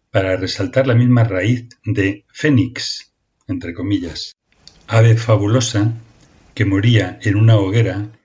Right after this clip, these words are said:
y renacía de sus cenizas. De todas maneras,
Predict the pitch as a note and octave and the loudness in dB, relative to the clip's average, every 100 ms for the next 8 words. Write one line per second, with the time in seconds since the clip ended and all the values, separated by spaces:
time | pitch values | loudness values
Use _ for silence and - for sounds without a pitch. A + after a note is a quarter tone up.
0 | _ _ - A2 G#2 G2+ G2 - A#2 A2+ | _ _ -6 -2 0 2 0 0 2 4
1 | A#2 A2+ G#2 G2+ G#2+ - F#2+ F#2+ - - | 4 0 -4 -4 -6 -6 -6 -6 -6 -12
2 | - - _ _ _ _ _ _ _ _ | -14 -20 _ _ _ _ _ _ _ _
3 | _ _ _ _ _ _ _ - A2 C3+ | _ _ _ _ _ _ _ -4 -2 0
4 | C#3 B2+ G#2+ A#2 G#2+ G#2+ - - | 2 2 4 4 4 2 -2 -8